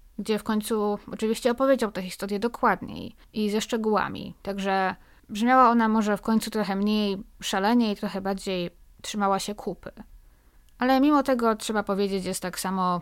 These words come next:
niesamowita jak przerażająca. I oto jak opowiedział tę historię dalej, gdy oczywiście miał czas, aby opowiedzieć ją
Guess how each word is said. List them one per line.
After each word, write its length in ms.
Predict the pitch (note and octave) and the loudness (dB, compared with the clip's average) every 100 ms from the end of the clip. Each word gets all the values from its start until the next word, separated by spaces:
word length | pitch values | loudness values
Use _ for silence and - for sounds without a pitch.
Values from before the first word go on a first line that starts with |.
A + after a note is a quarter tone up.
| - | -4
niesamowita 720 | G3 F3 F#3+ F#3 G3 F#3+ F#3 | -4 -2 -2 -2 -2 -2 -2
jak 340 | E3+ - - - - | -2 -6 -16 -20 -10
przerażająca. 1000 | - G3 G3 G3 F3+ D3 - - - - _ - - _ - | -6 -2 -2 -2 -4 -6 -10 -12 -14 -16 _ -20 -20 _ 0
I 120 | C4+ | 4
oto 200 | D#4 E4 | 4 4
jak 240 | C#4+ C#4 - | 2 0 0
opowiedział 460 | C4+ C4 B3+ C4 | 0 2 2 0
tę 160 | B3+ B3 | 0 -2
historię 720 | B3 A#3+ B3+ A#3+ B3 A#3 A3+ - | -2 -4 -2 0 2 2 0 -4
dalej, 480 | A3 G#3+ F3+ D#3+ F3 | 2 2 2 -2 -12
gdy 180 | - F#3 | -8 -6
oczywiście 760 | F#3 F#3+ G3+ - G#3 F#3+ F#3 - | -6 -6 -6 -6 -6 -4 -4 -6
miał 260 | G3 G3 | -6 -4
czas, 560 | G3 F#3+ F3+ F3+ - - - | -4 -2 -2 -2 -6 -10 -8
aby 440 | F#3+ F#3 E3+ F3 F3 _ _ _ _ _ - | -6 -4 -4 -6 -8 _ _ _ _ _ -12
opowiedzieć 680 | G3+ G3 G3+ F#3 F#3+ F3 | -6 -2 0 0 -4 -4
ją 340 | F#3 F3+ F3 | -4 -4 -4